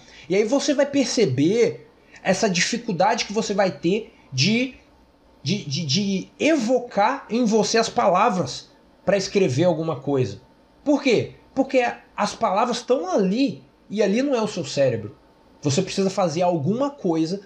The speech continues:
pra que aquelas informações que tão ali vão pro seu cérebro, e a melhor forma de fazer isso, quando a gente tá pensando em tirar uma nota boa pra uma prova, é utilizando o método que eu passei aqui agora,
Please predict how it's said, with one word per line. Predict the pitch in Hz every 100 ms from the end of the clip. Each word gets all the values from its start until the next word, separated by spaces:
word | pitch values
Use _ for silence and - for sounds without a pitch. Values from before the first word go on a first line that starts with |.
| -
pra | 175
que | 165
aquelas | - 247 262
informações | 233 240 214 208 - 170
que | - 175
tão | - 240 330
ali | 269 175 208 220 - _ -
vão | 143 170
pro | 185
seu | 202 208
cérebro, | 202 196 190 196 - -
e | -
a | 175
melhor | 175 190
forma | - 170 160 131 - -
de | 139
fazer | 151 135 147
isso, | 147 135 - -
quando | - 151
a |
gente | - -
tá |
pensando | 165 170 143 - 170 165
em |
tirar | 165 165
uma | 151
nota | 151 151
boa | 143 131 135
pra | 135
uma | 214
prova, | - 165 165 170 170 - -
é | 160
utilizando | - 175 143 160
o | 160
método | 147 147 143 135
que |
eu | 151
passei | 147 135 151
aqui | 170
agora, | 165 107 -